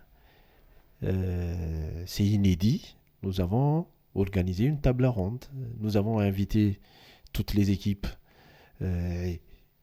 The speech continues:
justement pour, euh, échanger ce qu'il faudrait, ce qu'il faudra améliorer pour l'organisation des tournois sportifs.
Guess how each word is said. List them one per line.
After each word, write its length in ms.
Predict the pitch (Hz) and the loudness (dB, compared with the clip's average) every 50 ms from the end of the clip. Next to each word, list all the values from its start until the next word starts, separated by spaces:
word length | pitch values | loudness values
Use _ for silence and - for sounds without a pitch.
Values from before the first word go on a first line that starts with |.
| _ _ _ | _ _ _
justement 760 | - 98 101 - - 123 107 104 110 113 110 110 104 - - _ _ _ _ _ - - - - - _ _ - | -6 -4 -4 4 6 6 6 6 6 4 4 2 0 -4 -12 _ _ _ _ _ -20 -20 -20 -20 -20 _ _ -2
pour, 260 | 107 101 101 95 98 | -2 -2 0 -2 -2
euh, 340 | 92 90 92 90 92 92 95 98 - - - - - - _ - | -2 -2 -2 -4 -4 -4 -6 -8 -10 -14 -20 -20 -20 -20 _ 0
échanger 760 | 104 104 - - - 107 104 101 98 107 113 113 117 117 - _ _ _ _ _ _ _ _ _ _ | 2 2 2 2 0 -2 -2 -2 -2 0 0 0 0 -2 -6 _ _ _ _ _ _ _ _ _ _
ce 160 | _ - - - | _ -16 -14 -10
qu'il 220 | - - - 117 | -6 -6 -4 -4
faudrait, 680 | - - 123 113 101 117 - 117 117 113 110 107 107 - - - _ _ _ _ _ _ _ | 0 2 2 4 4 4 2 2 2 2 0 -2 -6 -10 -18 -20 _ _ _ _ _ _ _
ce 140 | - - - | -16 -14 -8
qu'il 160 | - - 107 | -4 -4 2
faudra 400 | - 131 123 117 104 117 117 113 | 4 4 4 4 4 4 4 4
améliorer 640 | 110 110 110 104 110 104 101 107 117 120 117 - - _ _ _ _ _ _ _ _ _ - - _ | 4 2 0 2 2 0 2 2 2 0 0 -2 -10 _ _ _ _ _ _ _ _ _ -20 -8 _
pour 280 | - 117 117 107 101 101 | 2 4 4 4 4 6
l'organisation 800 | 104 117 110 - 113 107 117 110 104 101 95 - 117 107 110 107 | 6 6 6 6 4 2 2 2 0 0 -2 -2 -4 -4 -4 -4
des 540 | 98 98 95 95 95 95 95 95 95 95 - | -4 -4 -4 -2 -2 -4 -4 -4 -6 -6 -6
tournois 260 | - - 101 95 95 | -6 -4 -2 -2 -2
sportifs. 600 | 95 - - 107 - - - 208 226 - - - | -4 -2 -4 -4 -4 0 0 0 0 0 -4 -10